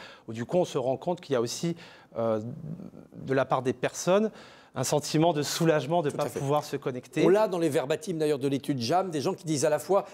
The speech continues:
Speaker 2: J'ai, j'ai souffert, j'ai paniqué » et « Quel soulagement ». Il y a une vraie ambivalence de ce
Speaker 1: Exactement.
Speaker 2: côté-là.
Speaker 1: Il y a ça, et un autre élément important, on se rend compte qu'il y a quand même une prise de conscience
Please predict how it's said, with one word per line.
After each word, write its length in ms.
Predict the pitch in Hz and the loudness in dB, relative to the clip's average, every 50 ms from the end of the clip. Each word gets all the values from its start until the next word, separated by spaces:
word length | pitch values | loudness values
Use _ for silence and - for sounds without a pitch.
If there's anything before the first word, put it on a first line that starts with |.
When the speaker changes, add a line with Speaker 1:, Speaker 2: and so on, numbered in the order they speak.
| - - | -14 -12
Speaker 2:
J'ai, 500 | - - 131 143 160 127 117 139 147 156 - | -10 -8 -8 -6 -6 -4 -2 -2 -4 -4 -4
j'ai 180 | 131 127 156 | -4 -2 -2
souffert, 440 | - - 190 - - 214 214 240 233 233 - - - | -2 -2 -2 0 0 2 2 2 2 0 -4 -8 -4
j'ai 140 | 127 156 156 | -4 -2 0
paniqué » 580 | - 175 170 165 - - 226 240 226 233 - - - | 0 -2 -2 -4 -2 0 0 0 0 -2 -10 -6 -6
et « 60 | - - | -6 -2
Quel 220 | - 196 185 170 | 0 -2 -2 0
soulagement ». 560 | - - 180 165 151 139 120 135 135 120 - - - - - | -2 0 0 0 2 0 0 0 -2 -2 -2 -6 -12 -12 -4
Il 40 | - | -2
y 20 | 127 | 0
a 80 | 147 | 2
une 60 | 143 | 2
vraie 220 | 131 170 208 254 254 | 2 2 4 2 2
ambivalence 480 | 233 196 165 165 147 185 208 254 247 | 2 2 0 0 0 0 0 2 0
de 120 | 160 139 123 | 0 -2 -4
ce 120 | - - 156 | -6 -4 0
Speaker 1:
Exactement. 240 | 139 127 117 113 | 2 4 4 2
Speaker 2:
côté-là. 420 | 113 - - - - - - _ - - | 2 -2 -10 -20 -20 -20 -20 _ -4 2
Speaker 1:
Il 60 | 135 | 4
y 60 | 139 | 4
a 60 | 139 | 4
ça, 400 | 135 - - 190 185 202 226 214 - | 4 4 4 6 6 6 6 4 4
et 200 | 151 147 147 143 | 4 4 6 6
un 120 | 143 147 | 6 6
autre 200 | 170 190 180 - 180 | 4 2 2 2 4
élément 240 | 170 165 156 156 151 | 4 4 4 4 2
important, 440 | 143 - 160 131 - - 185 202 | 2 0 -2 -2 0 2 4 4
on 60 | 202 170 | 4 4
se 160 | - - 160 | 2 2 2
rend 160 | 139 147 147 | 2 2 2
compte 180 | - 185 196 - | 2 0 0 0
qu'il 40 | |
y 60 | 160 - | 0 2
a 0 | |
quand 80 | 170 | 2
même 100 | 165 160 | 2 2
une 140 | 156 151 143 | 2 0 -2
prise 200 | - - 190 175 | -2 -2 -2 2
de 120 | 156 165 | 2 0
conscience 580 | 156 - 156 151 - - - 170 170 165 - - | 0 0 -2 -2 0 2 4 4 4 2 0 -6